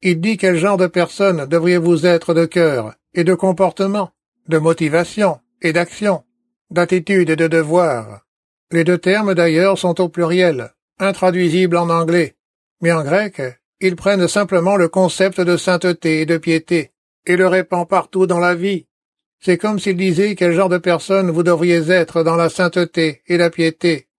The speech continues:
pour que cela se répande sur tout, chaque domaine de votre vie.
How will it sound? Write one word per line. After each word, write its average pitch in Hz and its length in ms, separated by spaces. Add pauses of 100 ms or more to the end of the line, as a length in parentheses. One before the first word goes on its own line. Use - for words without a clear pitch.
(120)
pour 190 200
que 190 120
cela 170 320
se 185 120
répande 170 520
sur 175 260
tout, 220 260 (340)
chaque 196 360
domaine 185 360
de 180 80
votre 185 340
vie. 190 280